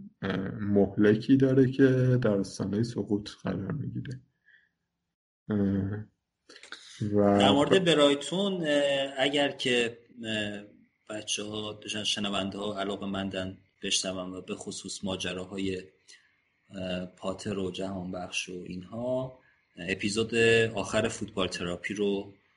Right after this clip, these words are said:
Speaker 2: توصیه می‌کنم گوش بدن. خیلی، اه، وحید اونجا خیلی خوب در مورد، اه، برایتون و کلاً سیاست باشگاه و اصلاً چی شد که مربی رو عوض کردن و، و این مربی رو عوض کردن، پاتر اومد، اه، چه نتایجی گرفتن و جهانبخش می‌خواد تکلیفش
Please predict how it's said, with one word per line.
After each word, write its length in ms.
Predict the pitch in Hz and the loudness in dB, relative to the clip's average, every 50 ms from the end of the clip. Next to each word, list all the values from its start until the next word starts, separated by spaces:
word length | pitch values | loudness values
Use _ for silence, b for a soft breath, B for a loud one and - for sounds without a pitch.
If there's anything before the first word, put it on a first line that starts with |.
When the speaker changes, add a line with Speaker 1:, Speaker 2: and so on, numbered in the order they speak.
| _ _ _ _ | _ _ _ _
Speaker 2:
توصیه 320 | _ - 92 90 - 98 95 | _ -10 -8 -6 -4 -4 -4
می‌کنم 360 | 95 95 95 101 95 90 92 | -4 -4 -4 -2 -2 -2 -2
گوش 280 | 90 92 92 - - - | -4 -4 -4 -4 -4 -6
بدن. 240 | - - - - - - | -14 -14 -16 -18 -18 -12
خیلی، 520 | - - 95 95 95 98 98 95 95 95 - | -6 -2 -2 0 0 0 0 0 -2 -4 -6
اه، 200 | 95 95 90 90 | -6 -4 -4 -4
وحید 400 | 90 92 98 92 98 107 101 104 | -2 0 0 0 2 0 -2 -2
اونجا 260 | 104 98 95 104 104 | -2 -4 -2 -2 -4
خیلی 300 | 101 - - 98 90 90 | -4 -4 -4 -4 -4 -4
خوب 240 | 90 - - 90 - | -6 -10 -10 -12 -8
در 180 | - 85 82 85 | -6 -4 -4 -4
مورد، 320 | 87 87 87 90 90 92 90 90 90 87 - - b b b b b b b b b b | -4 -6 -6 -8 -6 -6 -6 -6 -6 -8 -10 -14 b b b b b b b b b b
اه، 220 | - 85 85 87 85 | -12 -10 -8 -8 -6
برایتون 640 | 87 - 101 98 98 95 92 90 - - 104 101 98 | -4 -2 0 2 2 2 0 -2 -4 -6 -4 -2 -2
و 200 | 95 92 87 - | -2 -2 -4 -6
کلاً 300 | - 90 87 90 87 87 | -8 -8 -6 -4 -4 -2
سیاست 520 | - - - 92 90 - - 82 - - | -2 -2 -2 -2 -2 -4 -6 -8 -10 -12
باشگاه 420 | 95 - 87 85 - - - 101 92 | -12 -10 -8 -6 -6 -6 -6 -8 -8
و 60 | 87 | -6
اصلاً 260 | 87 85 - 107 104 | -4 -2 0 0 0
چی 140 | 101 - - | 2 2 2
شد 220 | - - 104 98 | 2 0 -2 -6
که 120 | - 101 92 | -6 -6 -6
مربی 380 | 92 92 92 90 87 - 95 | -4 -4 -4 -6 -6 -6 -6
رو 80 | 95 90 | -8 -6
عوض 340 | 87 87 87 87 87 - - | -8 -8 -8 -8 -8 -8 -8
کردن 260 | - 82 82 - 82 | -8 -10 -12 -12 -12
و، 80 | 90 90 | -14 -12
و 120 | 87 87 | -12 -10
این 220 | 85 85 85 87 90 | -8 -8 -6 -6 -6
مربی 340 | 87 82 82 80 82 82 | -4 -4 -6 -6 -6 -8
رو 80 | 80 85 | -8 -8
عوض 280 | 82 85 85 85 82 - | -8 -8 -8 -6 -8 -8
کردن، 240 | - 85 82 87 | -8 -8 -10 -10
پاتر 380 | 87 - - 95 - 95 85 85 | -10 -8 -10 -10 -8 -8 -8 -6
اومد، 320 | 85 90 90 87 - - b b b b b b b b b b b b _ - | -4 -4 -4 -4 -6 -8 b b b b b b b b b b b b _ -10
اه، 180 | 85 85 85 | -8 -6 -4
چه 160 | 85 - 107 | -2 -2 0
نتایجی 500 | 101 98 95 92 - 104 92 90 92 90 | 2 0 0 0 -2 -4 -4 -4 -6 -6
گرفتن 520 | 92 92 90 98 - - - - 90 90 87 | -6 -4 -4 -4 -6 -6 -10 -14 -12 -12 -12
و 100 | 85 85 | -12 -8
جهانبخش 580 | - 92 92 95 92 92 92 95 95 - - | -6 -6 -4 -4 -4 -4 -2 -2 -2 -2 -4
می‌خواد 220 | - - - 98 - | -6 -8 -14 -14 -12
تکلیفش 480 | - 92 85 - - - - 85 82 | -10 -12 -12 -12 -14 -18 -14 -12 -10